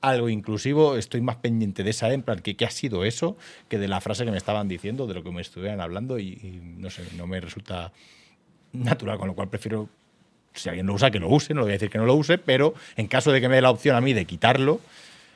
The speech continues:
y de no escucharlo, pues a mí me hace estar más cómodo. O sea, no, insisto, no un cómodo, vamos aquí a matizarlo todo, no un cómodo de que, ah, me parece, me incomoda que existe alguien que piense que es de un género no binario, no sé qué, no sé cuánto. A mí,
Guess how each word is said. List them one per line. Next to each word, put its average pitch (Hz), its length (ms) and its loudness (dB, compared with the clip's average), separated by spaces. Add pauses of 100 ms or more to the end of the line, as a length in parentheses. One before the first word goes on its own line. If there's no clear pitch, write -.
(240)
y 98 120 -6
de 98 100 0
no 113 40 4
escucharlo, 131 540 4
pues - 240 -6
a 98 40 -10 (260)
mí 95 100 -4
me 104 100 -2
hace - 160 -4
estar 92 180 -10
más 76 160 -12
cómodo. - 280 -18
O - 40 -20
sea, - 160 -18
no, 85 380 -16 (840)
insisto, 113 360 -6
no 98 180 2
un 110 140 0
cómodo, 110 380 0
vamos 101 260 0
aquí 101 160 -4
a 101 40 -2
matizarlo 98 460 -4
todo, 120 180 -6
no 92 120 -8
un 101 120 -6
cómodo 110 320 -6
de 101 100 -4
que, 85 100 -14
ah, 110 200 -6
me 117 140 -6
parece, 104 240 -6
me 110 80 -6
incomoda 110 580 -6
que 110 60 -10
existe 117 420 -10
alguien 123 360 -4
que 113 120 -10
piense 127 400 -8
que 104 120 -6
es 113 80 -6
de 123 80 -8
un 107 120 -4
género 120 440 -4
no 117 280 -4
binario, 120 540 -12
no 117 100 -12
sé 104 100 -20
qué, 117 60 -14
no 123 60 -10
sé 110 60 -10
cuánto. 117 180 -10
A 101 60 -18
mí, 95 100 -18